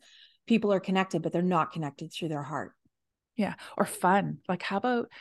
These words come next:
Speaker 2: just
Speaker 1: Yeah.
Speaker 2: have fun and not worry about how many likes you get for said fun <laughs> on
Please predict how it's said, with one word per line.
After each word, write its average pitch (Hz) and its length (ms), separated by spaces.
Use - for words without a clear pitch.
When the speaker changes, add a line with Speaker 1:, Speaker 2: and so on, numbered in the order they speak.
Speaker 2:
just 202 220
Speaker 1:
Yeah. - 80
Speaker 2:
have 175 120
fun 214 520
and 185 380
not 185 260
worry 180 380
about 180 280
how 190 180
many 185 240
likes 175 500
you 196 140
get 175 320
for 214 180
said 202 340
fun 233 600
<laughs> - 80
on - 80